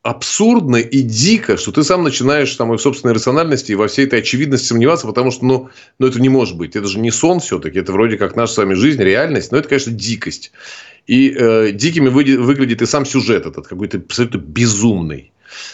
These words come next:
А, единственное, что, так сказать, позволяет, так сказать, единственная соломинка реальности, за которую ты цепляешься, которая не даёт тебе утонуть в этом безумии, это соображение такое, что, э, как бы вам сказать,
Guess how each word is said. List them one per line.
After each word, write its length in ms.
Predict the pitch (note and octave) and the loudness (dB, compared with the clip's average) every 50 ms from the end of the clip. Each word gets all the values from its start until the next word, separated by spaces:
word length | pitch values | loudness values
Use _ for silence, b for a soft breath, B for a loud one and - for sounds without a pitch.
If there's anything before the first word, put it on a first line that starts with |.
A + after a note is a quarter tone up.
| B B B B B | B B B B B
А, 920 | - - A2 G#2+ G#2 G#2 G#2 G#2 G#2 G#2 G#2 G#2+ G#2 G#2 G#2 G#2 G#2 G2+ - - | -2 0 2 2 2 2 0 0 2 2 2 2 2 2 2 0 0 -2 -4 -4
единственное, 460 | A2+ A#2 A#2+ D3 G#3+ G#3+ A3 - C3+ | -4 -2 0 2 2 2 2 0 -2
что, 200 | C3 - C#3+ C#3 | 0 2 0 0
так 120 | C3+ B2 A#2 | 0 -2 -6
сказать, 160 | - A#2+ G2 | -6 -6 -2
позволяет, 380 | - A#2 A#2+ C3 C3+ C3 A#2 - | 0 0 2 2 2 0 -2 -2
так 80 | A2 - | -6 -10
сказать, 180 | - A2 G#2 A#2 | -10 -8 -6 -4
единственная 720 | C#3 D3 D#3+ D3 - - B2+ B2 B2+ B2 A#2+ G#2+ - - _ _ _ _ _ - | -2 0 0 0 0 -2 -2 0 2 2 2 0 -4 -8 _ _ _ _ _ -12
соломинка 680 | - - C#3+ C#3+ C#3+ D3+ D#3 C3+ A#2+ G#2+ G2 - A#2+ | -4 -2 0 2 2 2 2 2 0 -4 -2 -2 0
реальности, 480 | A#2 B2 C3 C3 A#2+ G#2+ G2 - - | 2 2 2 0 -2 -4 -6 -10 -12
за 80 | G2 G2 | -16 -14
которую 260 | G2+ - B2 A#2 A#2 | -6 -4 -4 -4 -4
ты 60 | - | -8
цепляешься, 600 | - - C3+ A#2+ C3+ C3 C3 A#2+ G#2 F#2 - - | -8 -8 -4 0 0 2 2 2 -2 -4 -6 -8
которая 280 | F#2+ G#2 G2 A#2 A2 G#2+ | -10 -10 -6 -6 -6 -4
не 60 | G#2+ G#2+ | -2 -2
даёт 220 | A2+ A2+ A2 - | -2 -2 -2 -2
тебе 200 | - G#2 G#2 G#2+ | -6 -6 -4 -2
утонуть 420 | G#2+ G#2+ - C3+ D#3 G3+ A#3+ - - | -2 0 0 -2 0 -2 -4 -4 -2
в 60 | A2+ | -4
этом 220 | G2 - G2 F#2 | -2 -2 -4 -4
безумии, 540 | F2 G#2+ A#2+ G#2+ A2+ A2+ F#2+ E2 D#2 D2+ D2+ _ _ B B B B B B B B B B B | -2 -2 -2 0 0 0 0 -2 -4 -8 -10 _ _ B B B B B B B B B B B
это 420 | E3+ F3+ F3+ D#3+ D3 C3 - C3 - | 0 2 2 2 2 2 0 -2 -6
соображение 1000 | - - B2+ A2+ G#2+ B2+ C3 C3 C3 E3+ F3+ F3 D#3+ C3+ B2 A#2 G#2+ F#2+ - _ _ _ _ _ - | -4 -2 -2 0 0 0 0 2 2 2 2 2 2 2 2 0 -2 -4 -6 _ _ _ _ _ -4
такое, 420 | C3 B2 B2+ - G#2+ F#2 E2+ D#2 | -4 -4 0 0 0 2 0 0
что, 540 | D2 - - A2 G#2+ G#2+ G#2+ G#2 - - _ _ _ _ _ _ _ _ | -4 -4 0 2 4 4 4 2 0 -6 _ _ _ _ _ _ _ _
э, 720 | - B1+ D#2 F#2 F#2 F2+ F2+ F2+ F2+ F2+ F2+ F2+ F2 F2 F2 E2+ D#2+ C#2 - _ _ _ _ _ _ _ _ - - - - | -20 -16 -12 -8 -6 -4 -2 -2 -2 -2 -2 0 0 -2 -2 -4 -6 -10 -10 _ _ _ _ _ _ _ _ -18 -18 -12 -4
как 140 | - B2+ G#2+ | -2 0 0
бы 60 | G#2+ | 2
вам 80 | G#2 F#2 | 0 0
сказать, 380 | - - G#2+ F#2+ G2 E2 - | 0 0 0 2 0 0 -2